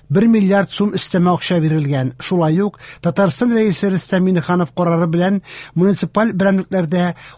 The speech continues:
урам юл челтәре эшләренә зур игътибар ителгән. Җиде йөз илле җиде объектта эшләрне башкарып чыгуга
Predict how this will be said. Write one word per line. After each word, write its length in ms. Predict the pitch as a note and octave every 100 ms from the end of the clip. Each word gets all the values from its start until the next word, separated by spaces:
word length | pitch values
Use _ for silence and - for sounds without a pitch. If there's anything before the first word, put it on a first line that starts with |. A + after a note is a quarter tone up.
| -
урам 280 | F3 G#3 F#3
юл 140 | G#3+
челтәре 400 | - G3+ F#3+ F#3+
эшләренә 580 | E3+ G3+ F#3 E3 F3+ F3
зур 220 | C#3+ F#3+ -
игътибар 500 | D#3+ - E3 E3+ D#3
ителгән. 480 | D#3+ C#3+ C3+ A#2 A2+ - - - E3
Җиде 300 | C#3+ E3 G#3+
йөз 140 | A3 -
илле 140 | G3 F3+
җиде 280 | D3+ E3+ G#3
объектта 500 | F#3+ G3 G3 E3+ F#3+
эшләрне 380 | D#3 F#3+ E3+ F3+
башкарып 400 | E3 C3+ E3+ G3
чыгуга 600 | - G#3 G3 F3 F3 E3